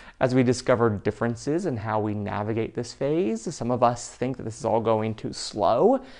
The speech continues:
and others of us think it is going too fast. And while that danger exists of further strain,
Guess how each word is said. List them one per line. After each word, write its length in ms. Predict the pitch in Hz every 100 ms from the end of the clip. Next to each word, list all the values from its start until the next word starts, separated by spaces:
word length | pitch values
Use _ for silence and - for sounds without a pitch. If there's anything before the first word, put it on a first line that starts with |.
| - -
and 100 | 123
others 340 | - 135 139
of 80 | 127
us 120 | 131
think 240 | - 131 120
it 60 |
is 100 | 107
going 320 | 110 101 - -
too 180 | -
fast. 1040 | - - - - 82 - - - - - - - - _ - - _ _ - - - - - - -
And 100 | 127
while 220 | 143 147
that 220 | 147 135
danger 460 | 143 156 143 139 -
exists 540 | 123 120 127 180 -
of 220 | - 131 123
further 360 | - 151 139
strain, 760 | 123 - 170 190 127 110 139